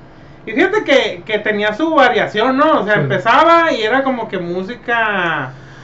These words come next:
Speaker 1: de populacho acá, a veces hasta rock, cosas electrónicas, así, como a medianoche, casi, casi se ponía reggaetón, luego la música en vivo,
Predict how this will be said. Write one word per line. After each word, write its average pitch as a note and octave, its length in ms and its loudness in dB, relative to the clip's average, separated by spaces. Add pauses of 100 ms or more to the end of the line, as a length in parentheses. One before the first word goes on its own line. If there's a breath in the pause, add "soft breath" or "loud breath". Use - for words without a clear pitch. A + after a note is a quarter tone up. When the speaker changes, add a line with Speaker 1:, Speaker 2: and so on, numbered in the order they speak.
(180)
Speaker 1:
de F#3 140 -2
populacho G3+ 840 0
acá, D4 680 4 (260)
a - 40 -4
veces F3 360 -8
hasta E3 280 -4
rock, C4 680 4 (380 loud breath)
cosas F#3+ 540 -6
electrónicas, A3 880 0
así, D4 280 -4
como A#3+ 280 -2
a G3+ 40 -2
medianoche, G#3 1120 -2
casi, A#3+ 300 -6
casi C4 380 -4
se B3+ 140 -4
ponía F#3 340 -4
reggaetón, B3 600 0
luego B3 220 2
la A3 160 0
música F#3 380 -8
en E3+ 100 -6
vivo, E4+ 480 2